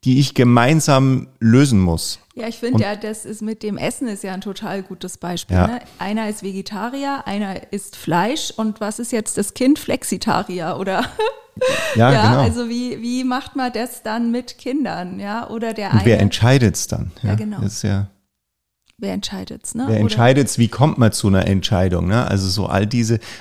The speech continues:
Speaker 1: weil eben dieses Leben mit Kindern uns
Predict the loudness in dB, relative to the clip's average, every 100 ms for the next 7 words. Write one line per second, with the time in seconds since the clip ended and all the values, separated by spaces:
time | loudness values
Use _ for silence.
0 | -4 2 4 6 4 2 -6 -20 _ 2
1 | 4 4 2 0 -8 _ _ _ _ _
2 | _ _ _ _ _ _ _ _ -2 0
3 | 0 0 2 4 6 4 2 2 0 2
4 | 4 2 4 4 4 2 -2 -8